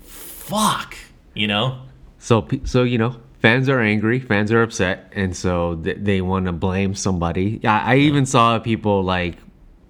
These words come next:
Speaker 2: shitting on LeBron, and not, not for the typical Kobe stan reasons.
Speaker 1: Mm-hmm.
Speaker 2: It's, they wanna blame LeBron for the, the team chemistry being fucked up, which, I don't know,
Speaker 1: Which
Speaker 2: maybe
Speaker 1: is,
Speaker 2: that's
Speaker 1: I think
Speaker 2: valid.
Speaker 1: it's a legit, it's a legit thing to say.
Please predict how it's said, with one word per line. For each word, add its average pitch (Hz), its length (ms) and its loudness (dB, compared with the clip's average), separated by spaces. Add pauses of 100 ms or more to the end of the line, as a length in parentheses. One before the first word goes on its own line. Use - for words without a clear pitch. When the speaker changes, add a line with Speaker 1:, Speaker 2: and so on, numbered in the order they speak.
(260)
Speaker 2:
shitting 107 340 2
on 87 120 -2
LeBron, 85 500 -2 (880)
and 104 200 4
not, 110 360 -2
not 113 420 2
for 113 140 2
the 95 160 2
typical 98 560 0
Kobe 98 360 -2
stan 85 500 -2
reasons. 87 500 -2
Speaker 1:
Mm-hmm. 98 300 -8 (100)
Speaker 2:
It's, - 380 -6 (800)
they 123 100 6
wanna 143 180 4
blame 127 300 2
LeBron 104 440 2
for 95 320 2
the, 87 400 0
the 92 120 -2
team 101 320 0
chemistry 92 420 -2
being 87 200 -2
fucked 82 300 -6
up, 85 140 -2
which, - 340 -4
I 127 140 2
don't 208 120 0
know, 226 80 6
Speaker 1:
Which 143 100 2
Speaker 2:
maybe 147 220 6
Speaker 1:
is, 147 80 0
Speaker 2:
that's 160 220 4
Speaker 1:
I 160 100 4
think - 200 -4
Speaker 2:
valid. 151 460 4
Speaker 1:
it's 123 80 2
a - 20 2
legit, 123 260 2
it's 131 160 -4
a 156 60 2
legit 107 640 0
thing 95 320 -2
to 87 60 -6
say. 101 720 0